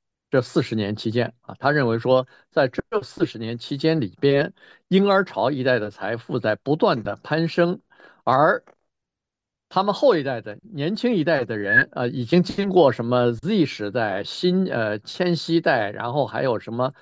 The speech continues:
Y 时代，已经有三代人的，呃，这些年轻一代的财富呢，则相对的在下降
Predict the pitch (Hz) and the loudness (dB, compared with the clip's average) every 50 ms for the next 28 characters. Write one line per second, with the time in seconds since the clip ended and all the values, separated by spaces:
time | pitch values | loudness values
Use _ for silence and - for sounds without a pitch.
0 | - _ _ _ - 151 165 185 175 147 - 127 123 135 123 113 110 110 147 190 | -20 _ _ _ 0 2 2 4 2 2 0 0 0 2 2 0 0 0 0 2
1 | 165 120 - - 202 202 208 202 139 104 104 113 127 139 117 113 - _ _ _ | 0 0 0 0 0 2 2 2 2 0 -2 -2 -2 -2 -2 -4 -6 _ _ _
2 | _ _ _ _ - 143 139 135 _ _ _ - 285 - _ _ _ _ _ _ | _ _ _ _ -6 -6 -6 -6 _ _ _ -20 -20 -20 _ _ _ _ _ _
3 | - - - 466 160 - - 139 127 127 123 123 127 160 220 - - 226 240 202 | -4 0 2 2 2 2 0 -2 -2 0 0 0 0 0 0 0 0 0 0 0
4 | 135 123 165 143 117 117 110 - - - - 104 - - 143 123 113 107 107 - | 0 2 2 2 2 -2 -6 -8 -10 -8 -8 -6 -4 -2 -2 0 0 -2 -4 -8
5 | _ _ _ _ _ _ _ - 131 127 131 160 175 - - 190 185 202 196 180 | _ _ _ _ _ _ _ 2 4 4 6 4 2 0 0 0 2 4 4 4
6 | 139 - - 101 - - 120 - - - - 151 - 135 196 226 - | 4 4 0 -4 -4 -2 -4 -4 -2 -2 -4 -4 -2 -2 -2 -4 -4